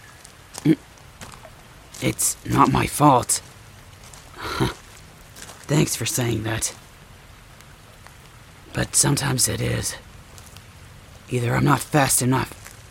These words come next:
or strong enough. Uh,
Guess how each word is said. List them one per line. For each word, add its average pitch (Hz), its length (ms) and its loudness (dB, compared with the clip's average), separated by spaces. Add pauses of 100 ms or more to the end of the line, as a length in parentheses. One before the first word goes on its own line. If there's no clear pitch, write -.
or 117 120 -4
strong 143 380 6
enough. 143 340 2 (1700)
Uh, 123 320 -4